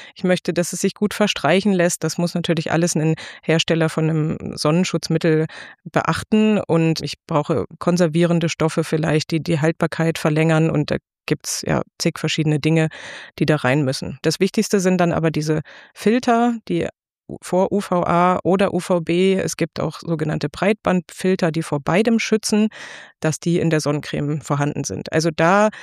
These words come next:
bitte wirklich Augen auf. Es gibt leider vereinzelt immer wieder Produkte, wo dann auch damit geworben wird, ohne U-V-Filter. Was auch immer da für mysteriöse Dinge draufstehen, das sind keine Produkte, die man natürlich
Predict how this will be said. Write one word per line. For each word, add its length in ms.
bitte 280
wirklich 380
Augen 280
auf. 400
Es 160
gibt 420
leider 420
vereinzelt 640
immer 240
wieder 200
Produkte, 640
wo 360
dann 200
auch 200
damit 260
geworben 480
wird, 400
ohne 540
U-V-Filter. 880
Was 480
auch 100
immer 240
da 160
für 180
mysteriöse 720
Dinge 280
draufstehen, 480
das 100
sind 160
keine 260
Produkte, 460
die 140
man 120
natürlich 440